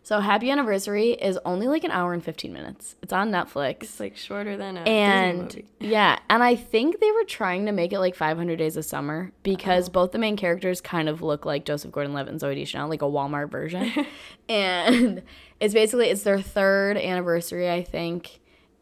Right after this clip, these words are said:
Speaker 1: and she wakes up in the morning and she just, like, blurts out, like, "I'm not happy." And he's like, "Wait, what?" And so it's kinda just how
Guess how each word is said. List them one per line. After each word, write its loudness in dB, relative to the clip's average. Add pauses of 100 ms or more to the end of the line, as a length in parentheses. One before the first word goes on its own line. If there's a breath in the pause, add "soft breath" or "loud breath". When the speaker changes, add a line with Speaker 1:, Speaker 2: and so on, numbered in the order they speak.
Speaker 1:
and -2 (200)
she -2 (800)
wakes -2
up -4
in -10
the -6
morning -6
and -8
she -8
just, -8
like, -6
blurts -4
out, -4
like, -12 (100)
"I'm -4
not -2
happy." -10 (200)
And -8
he's -6
like, -6 (160)
"Wait, -6
what?" -6 (680 soft breath)
And 0
so 0
it's -2
kinda 0
just -2
how 2